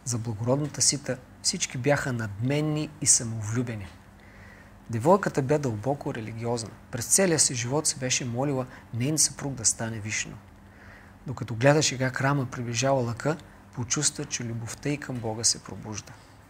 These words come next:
Не беше ли това самият Вишну?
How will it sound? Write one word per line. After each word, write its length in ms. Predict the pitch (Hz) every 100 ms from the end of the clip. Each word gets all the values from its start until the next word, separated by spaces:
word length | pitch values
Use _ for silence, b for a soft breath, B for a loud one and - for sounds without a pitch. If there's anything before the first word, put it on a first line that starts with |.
| - - - B B B B B 127
Не 80 |
беше 280 | 123 160 -
ли 80 | 180
това 180 | - 156
самият 440 | - 143 143 135
Вишну? 360 | 120 143 -